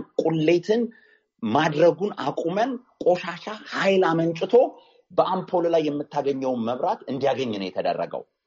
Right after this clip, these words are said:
እ፣ እንደዚህ መናድ የሚመጡት ስትራክቸራሊ ሳውንድ ያልሆኑ ፕላንድ ያልተደረጉ ፕሮጀክቶች ላይ ዝም ብለን ቆሻሻ ስለምንጥል ነው። ይሄ እንደሚናድ ከመጀመሪያው ማንም የሚያልፍ ሰው የሚያየው ነገር ነው። ይሄ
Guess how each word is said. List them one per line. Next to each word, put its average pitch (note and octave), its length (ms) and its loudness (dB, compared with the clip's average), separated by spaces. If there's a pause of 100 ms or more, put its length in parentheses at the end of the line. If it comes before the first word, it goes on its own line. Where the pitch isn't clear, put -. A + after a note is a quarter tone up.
(140)
እ፣ D3+ 80 6 (220)
እንደዚህ F3 380 0
መናድ D#3+ 360 2
የሚመጡት E3+ 560 -2 (340)
ስትራክቸራሊ F#3 840 -2 (140)
ሳውንድ F#3+ 500 -4
ያልሆኑ C#3 380 4 (120)
ፕላንድ E3 360 -10
ያልተደረጉ C3+ 640 0
ፕሮጀክቶች C3 600 -2
ላይ G#3 140 4 (320)
ዝም G#3 200 -4
ብለን F#3 300 -2
ቆሻሻ C#3+ 320 -4 (100)
ስለምንጥል A2 680 0
ነው። D#2 140 -8 (600)
ይሄ E3 120 6 (100)
እንደሚናድ F#3+ 840 2 (760)
ከመጀመሪያው G#3+ 680 4 (120)
ማንም G3 340 2
የሚያልፍ D3+ 400 0
ሰው B2+ 180 2
የሚያየው A#2 440 4
ነገር G2 340 0
ነው። D#2 240 -10
ይሄ C3+ 140 -2